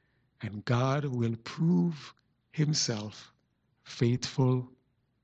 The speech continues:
and true. Let's endeavor to put on a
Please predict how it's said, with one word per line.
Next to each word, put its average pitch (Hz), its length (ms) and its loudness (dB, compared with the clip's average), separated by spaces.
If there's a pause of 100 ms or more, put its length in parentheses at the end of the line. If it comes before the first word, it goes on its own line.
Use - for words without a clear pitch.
(1000)
and 107 200 -6
true. 107 300 -6 (1080)
Let's 151 200 6
endeavor 147 360 8
to - 100 -2
put - 260 4
on 113 260 -4
a 117 80 -10